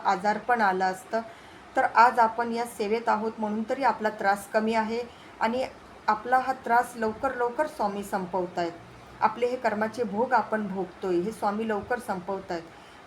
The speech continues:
तर बघा, स्वामींची सेवा करत राहा, स्वामींचं नामस्मरण करत राहा आणि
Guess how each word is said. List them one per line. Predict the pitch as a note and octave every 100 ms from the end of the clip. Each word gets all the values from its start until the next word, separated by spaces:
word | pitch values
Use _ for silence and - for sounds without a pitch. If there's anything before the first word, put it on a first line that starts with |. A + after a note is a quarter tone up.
| -
तर | A3
बघा, | A3 A3 A#3
स्वामींची | A3+ G#3+ F#3+ G3+ G#3 G#3 A3
सेवा | - F#3 G3+
करत | G#3 A3 A3+ B3 -
राहा, | A3 A3 - - - -
स्वामींचं | A3 G#3 G#3 A3 G#3
नामस्मरण | G3+ A3+ A#3+ B3 A#3+ A#3+
करत | A#3+ A#3 A3 A3 A3
राहा | G#3+ G#3+ G#3+ - - - -
आणि | G3+ G#3+ G#3+ G#3+ G#3+